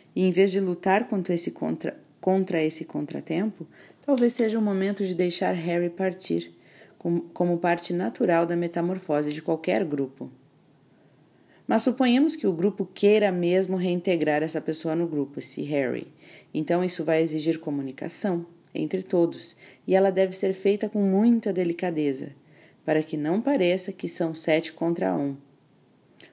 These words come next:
O comportamento de Harry sugere que ele está resistindo a algo, e é difícil saber se é ao próprio grupo e seus planos sociais,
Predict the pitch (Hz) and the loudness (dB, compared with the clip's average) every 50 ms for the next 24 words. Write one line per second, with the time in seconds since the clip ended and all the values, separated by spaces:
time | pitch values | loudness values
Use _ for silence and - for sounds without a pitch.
0 | _ - 175 170 - 196 196 185 202 202 - 220 208 208 220 269 285 311 233 180 | _ -8 -4 0 2 2 4 4 2 2 2 2 0 2 2 2 2 0 0 0
1 | 170 160 151 151 156 160 170 175 170 170 170 - - 185 170 151 147 165 160 170 | 0 -2 0 2 2 2 2 2 2 0 -2 -2 -4 -4 -4 -2 0 2 2 4
2 | 180 175 147 143 139 - - - 160 156 160 160 - - 170 175 180 180 165 170 | 2 2 0 -2 -4 -6 -2 -2 0 0 -2 -2 -4 -2 -2 0 0 0 -2 -4
3 | - - - - 185 190 185 208 208 202 175 165 165 165 165 151 143 143 143 - | -4 -4 -4 -2 -2 0 0 0 0 2 2 2 2 0 -2 -4 -8 -10 -10 -14
4 | - _ _ _ _ _ - - - - _ - 214 226 226 226 240 - - 294 | -20 _ _ _ _ _ -20 -20 -20 -14 _ 2 4 4 4 4 2 2 2 2
5 | 330 330 294 - - - 170 160 156 160 170 190 180 - - - 170 165 165 165 | 2 2 2 0 0 0 0 2 2 2 2 2 2 0 -4 -2 0 0 2 2
6 | 160 - - - 156 151 - - 143 135 151 156 202 254 277 - - 202 185 165 | 0 0 0 -2 -2 -2 -2 -4 -6 -2 0 0 0 0 0 0 0 0 0 0
7 | - 156 143 143 - - - 156 147 147 143 - - 139 - - - 165 170 202 | 0 -2 -2 -2 -4 -4 -4 -2 -2 -2 -4 -6 -8 -10 -8 -4 -2 0 0 2
8 | 254 294 311 302 - - - | 0 0 -2 -4 -6 -10 -14